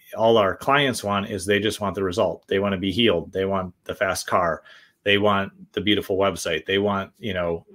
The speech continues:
the result of getting healthy, but they don't necessarily need to know all the steps that you're gonna take in the background. And they don't even necessarily need to know every little micro step that you're gonna take them through, um, in,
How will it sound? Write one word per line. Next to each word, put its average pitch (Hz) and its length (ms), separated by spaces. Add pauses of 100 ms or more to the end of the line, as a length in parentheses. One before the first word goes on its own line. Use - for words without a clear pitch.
(120)
the 98 100
result 92 400
of 85 220 (360)
getting 101 220
healthy, 95 540 (320)
but 101 140
they 101 120
don't 117 240
necessarily 101 720
need 92 280
to 95 120
know 95 580
all 101 220
the 98 80
steps - 380
that 92 100
you're 98 160
gonna 95 160
take 95 240
in 90 60
the 87 60
background. 139 640 (120)
And 101 120
they 104 120
don't 143 300
even 127 220
necessarily 110 680
need 95 220
to 95 120
know 92 360 (100)
every 104 400
little 98 280
micro 95 400
step 92 300
that 98 100
you're 92 120
gonna 92 160
take 104 260
them 90 200
through, 92 400 (480)
um, 85 380 (260)
in, 95 240